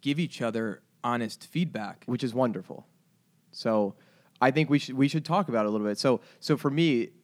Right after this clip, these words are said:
Speaker 2: uh, and I think for Jordan as well, we had this conversation when we did the first podcast, and we, we definitely tipped our hat to, to Matt of sorts in, in saying, "We really, uh, uh, appreciated how he navigated the ship." And that was really a big thing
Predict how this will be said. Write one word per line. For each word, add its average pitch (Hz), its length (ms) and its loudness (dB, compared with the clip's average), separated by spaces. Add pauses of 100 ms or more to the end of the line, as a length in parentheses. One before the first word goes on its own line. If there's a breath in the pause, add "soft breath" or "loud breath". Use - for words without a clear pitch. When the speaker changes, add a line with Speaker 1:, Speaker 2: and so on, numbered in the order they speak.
(220)
Speaker 2:
uh, 120 240 2
and 127 140 2
I 131 40 0
think 135 140 -2
for 131 80 -4
Jordan 131 220 0
as 123 80 -4
well, 143 120 6
we 117 100 2
had 123 200 2
this 139 80 -8
conversation 123 560 -2
when 113 80 -2
we 113 80 -4
did 117 140 -4
the 110 80 -8
first 123 300 -4
podcast, 110 520 -4
and - 100 -10
we, 110 220 -2 (520 soft breath)
we 120 100 0
definitely 139 460 0 (760)
tipped 170 240 2
our 147 80 4
hat 135 420 0
to, 117 300 0
to 127 140 -6
Matt 120 340 2
of 110 120 -6
sorts 120 340 -2
in, 120 140 -6
in 117 200 -4
saying, 117 500 -2 (460 soft breath)
"We 131 120 2
really, 139 400 2
uh, 131 80 -2 (200)
uh, 123 260 2
appreciated 151 600 -2
how 127 240 0
he 123 160 -6
navigated 120 640 0
the 107 80 -12
ship." - 460 -8 (500)
And 123 160 0
that 127 180 4
was 123 200 -2
really 123 440 -2
a 120 100 -2
big 123 380 0
thing 113 260 -2